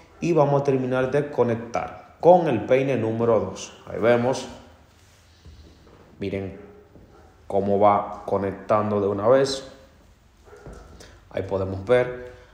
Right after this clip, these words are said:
Ahora voy a proceder a eliminar y conectar a la misma vez. Con el peine número uno, palanca hacia arriba, voy haciendo lo que es el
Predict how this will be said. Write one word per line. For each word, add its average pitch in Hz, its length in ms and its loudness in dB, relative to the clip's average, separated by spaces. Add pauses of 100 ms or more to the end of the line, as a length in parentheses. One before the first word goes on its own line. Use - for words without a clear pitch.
(240)
Ahora 104 120 -2
voy 101 140 6
a 98 100 4
proceder 110 640 0
a 127 260 4
eliminar 107 800 0
y 160 180 0
conectar 139 720 0
a 101 80 2
la 101 120 0
misma 104 440 -4
vez. 92 280 -6 (460)
Con 139 260 4
el 104 160 -2
peine 107 280 0
número 107 460 2
uno, 139 380 2
palanca 98 760 -2
hacia 101 380 -4
arriba, 131 580 -2 (340)
voy 101 220 2
haciendo 110 340 0
lo 107 160 0
que 104 180 0
es 120 220 -4
el 165 320 2